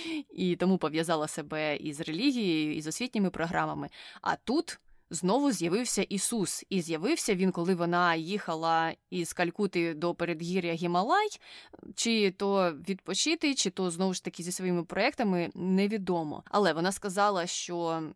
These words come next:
Ісус дав їй якийсь знак і сказав, що «Так, все, відмовляємося від роботи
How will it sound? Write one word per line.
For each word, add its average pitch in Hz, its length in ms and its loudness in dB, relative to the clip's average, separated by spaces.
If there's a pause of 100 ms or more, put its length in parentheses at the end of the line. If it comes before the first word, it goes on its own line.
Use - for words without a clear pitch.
Ісус 190 420 -6
дав 180 240 2
їй 202 200 -6
якийсь 202 380 -4
знак 160 420 0 (100)
і 180 80 -6
сказав, 170 540 -2
що 175 460 -2 (180)
«Так, 156 220 0
все, 165 280 2
відмовляємося 185 800 2
від 160 180 -6
роботи 190 600 -2